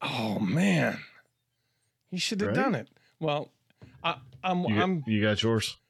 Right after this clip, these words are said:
Speaker 1: I'm, I'm doing
Speaker 2: Are you
Speaker 1: mine in the fly test mug I, I purchased the
Speaker 2: Oh,
Speaker 1: last
Speaker 2: okay.
Speaker 1: time I went, uh, in honor of, I guess, our conversation topic. So,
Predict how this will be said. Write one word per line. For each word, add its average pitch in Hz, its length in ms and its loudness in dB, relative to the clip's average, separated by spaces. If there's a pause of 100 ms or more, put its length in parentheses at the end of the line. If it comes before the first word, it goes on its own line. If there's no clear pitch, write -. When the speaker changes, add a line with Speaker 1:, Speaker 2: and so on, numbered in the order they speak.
(140)
Speaker 1:
I'm, 165 260 -4
I'm 160 160 0
doing 156 220 0
Speaker 2:
Are - 20 0
you 143 60 2
Speaker 1:
mine 139 300 -2
in 135 200 -4
the 123 80 -4
fly 123 240 -4
test 117 300 -8
mug 110 200 -10
I, 104 300 -16
I - 20 -18
purchased - 500 -12
the 98 180 2
Speaker 2:
Oh, - 40 0
Speaker 1:
last 117 180 -4
Speaker 2:
okay. - 60 -10
Speaker 1:
time 110 140 -6
I 107 60 -6
went, 107 240 -10 (580)
uh, 117 220 -6 (180)
in 127 260 -4
honor 131 440 -2
of, 117 320 -4
I 117 80 -6
guess, 113 260 -6
our 110 100 -6
conversation 113 600 -10
topic. - 380 -20
So, - 140 -20